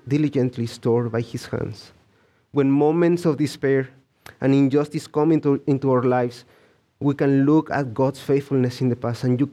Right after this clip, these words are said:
and we can look at the perfect justice of Jesus. So the faithfulness of God, uh, we can look back and see the faithfulness of God, but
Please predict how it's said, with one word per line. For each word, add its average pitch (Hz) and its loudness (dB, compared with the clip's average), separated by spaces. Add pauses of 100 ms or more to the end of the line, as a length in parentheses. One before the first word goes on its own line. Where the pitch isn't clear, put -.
and 135 -2
we 143 0
can 127 2
look 131 0
at 127 -4
the 120 -2
perfect 127 -4
justice 120 -4
of 110 -6
Jesus. - -6 (320)
So 156 -2
the 143 0
faithfulness 160 0
of 135 -2
God, 139 0 (760)
uh, 135 2
we 156 2
can 165 2
look - -2
back 151 -2
and 139 -2
see 151 -6
the 151 4
faithfulness 151 0
of 117 -6
God, 131 0
but 135 0